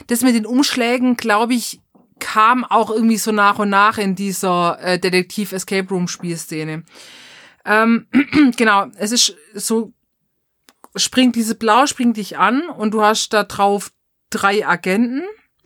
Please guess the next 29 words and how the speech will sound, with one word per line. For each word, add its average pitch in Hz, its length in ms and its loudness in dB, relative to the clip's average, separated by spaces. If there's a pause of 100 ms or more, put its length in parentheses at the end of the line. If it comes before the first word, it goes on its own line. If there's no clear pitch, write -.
(720)
und 262 520 2
einen 190 140 0
Laptop 277 760 0
und 220 1120 2 (440)
du 196 100 -6
siehst 190 200 -6
so 196 80 -2
einen 185 80 -4
Krankenwagen. 254 720 0 (540)
Und 202 140 -2
es 202 100 -4
ist 214 120 -2
alles 202 280 -2
so 220 60 0
ein 202 60 0
bisschen 196 260 -6
comichaft 214 540 -2
gezeichnet. 233 640 -4 (1500)
Und 208 180 2
die 226 60 2
Unterschrift 254 560 2
lohnt, 226 360 4
äh, 202 220 2
heißt, 214 380 0
"The 180 140 -2
Heist, 202 380 2
Verbrechen 175 540 -2
lohnt 147 320 -4
sich." - 320 -14